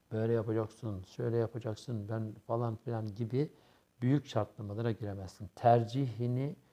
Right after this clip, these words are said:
o kendisi yapacaktır. Seviyorsa seni, sizi, o mesafeyi de, e, sizi sevdiği için, e,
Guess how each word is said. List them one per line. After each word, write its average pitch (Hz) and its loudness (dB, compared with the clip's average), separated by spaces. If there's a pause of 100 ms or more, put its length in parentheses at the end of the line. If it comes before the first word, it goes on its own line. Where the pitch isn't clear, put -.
(180)
o 131 0
kendisi 110 -2
yapacaktır. 101 -8
Seviyorsa 117 0
seni, 104 -6
sizi, 107 -2 (840)
o 127 0 (420)
mesafeyi 107 2
de, 151 4 (520)
e, 98 -4
sizi 113 0
sevdiği 107 -2
için, 135 -6 (580)
e, 92 -10